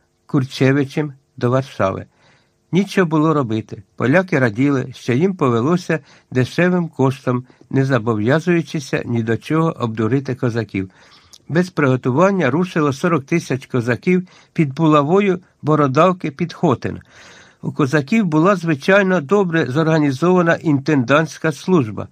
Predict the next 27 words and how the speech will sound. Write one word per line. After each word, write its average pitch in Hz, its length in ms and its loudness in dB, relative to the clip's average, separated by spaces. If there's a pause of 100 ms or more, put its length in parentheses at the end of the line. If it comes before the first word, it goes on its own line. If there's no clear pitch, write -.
(240)
Йдучи 139 420 -2
в - 100 -2
похід, 151 400 -2
вони 135 260 2
брали 160 360 2
з - 80 -14
собою 165 460 0 (280)
подостатком 139 800 0
припасів 143 640 -2
для 117 180 0
себе 165 480 -2
і 131 120 -2
коней, 131 480 0 (260)
також 131 420 0
досить 135 520 -4
амуніції. 135 600 -2 (300)
Тепер 160 360 0
того 147 240 0
всього 196 340 0
не 202 120 0
було, 135 400 2 (340)
коли 165 260 2
б 165 120 -6
лише 143 460 0
скоріше 151 580 0
вийти 180 360 0
та 131 220 0